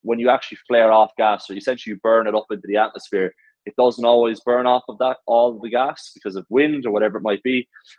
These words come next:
Um, and when methane goes into the atmosphere, it's eighty times more harmful than, than C O two. And so what Bitcoin mining is doing is it's be-, being that financial incentive to put a generator in place, convert methane to C O two,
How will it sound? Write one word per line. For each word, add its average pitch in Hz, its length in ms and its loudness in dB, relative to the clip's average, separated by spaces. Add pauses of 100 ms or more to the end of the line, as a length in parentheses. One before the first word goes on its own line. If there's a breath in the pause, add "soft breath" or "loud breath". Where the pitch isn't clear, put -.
(180)
Um, 110 260 0
and 113 240 -2
when 127 220 2
methane 139 320 0
goes 120 160 0
into 110 100 -8
the 120 100 4
atmosphere, 110 440 0
it's 107 200 -2
eighty 127 260 -2
times 113 360 -4
more 107 160 -2
harmful 104 440 -4
than, 95 220 -14
than 101 200 -4
C 107 180 -2
O 98 100 2
two. 92 240 -2 (960)
And 113 100 -10
so 123 100 4
what 113 200 6
Bitcoin 113 280 0
mining 127 280 2
is 113 160 -4
doing 110 260 0
is 104 220 -8 (380 soft breath)
it's 123 160 -4
be-, 117 220 -6 (100)
being 147 300 4
that 123 200 2
financial 120 460 -4
incentive 117 520 -6
to 104 280 -4 (220 soft breath)
put 156 180 -2
a 147 60 -2
generator 117 580 0
in 101 100 -10
place, 95 600 -6 (220)
convert 139 400 0
methane 120 420 -2
to 110 80 -14
C 117 200 -4
O 110 100 0
two, 95 380 -4